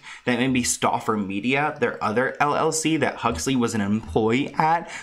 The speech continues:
would be taking a larger hit. And then Fox Clean can kind of be their next avenue out of here, their way to escape the Huxley drama, you know, create a whole nother entity and move forward with their plans.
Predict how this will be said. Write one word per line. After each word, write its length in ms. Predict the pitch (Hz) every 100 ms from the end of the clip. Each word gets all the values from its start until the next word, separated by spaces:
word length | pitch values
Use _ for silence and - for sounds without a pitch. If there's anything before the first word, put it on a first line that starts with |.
| -
would 180 | 143 143
be 120 | 147
taking 380 | 147 143 147 131
a 140 | 113
larger 540 | 107 104 110 107 156
hit. 420 | 160 170 175 - - _ - - - -
And 240 | 147 147
then 260 | 143 139 139 - -
Fox 280 | 143 131 -
Clean 380 | - 226 208 -
can 160 | 170
kind 240 | 147 143 147
of 140 | 127
be 100 | 131
their 220 | 123 120
next 380 | 113 127 143 -
avenue 640 | - 110 104 107 107 107 -
out 200 | 107 110
of 120 | 101 92
here, 300 | 90 - - - -
their 160 | - 127
way 240 | 139 143
to 260 | 131 143 123
escape 540 | - - - 165 -
the 80 | 170
Huxley 400 | 151 127 - 120
drama, 440 | 110 101 101 101 - - - -
you 120 | 143
know, 120 | 117
create 320 | 113 - 160 147
a 60 |
whole 360 | - 160 170 165
nother 380 | 151 147 131 143
entity 640 | 160 156 151 123 113 113 -
and 180 | 123 120
move 240 | 135 147
forward 480 | - 113 107 107 85
with 180 | 104 -
their 140 | 113
plans. 560 | - 165 104 73 -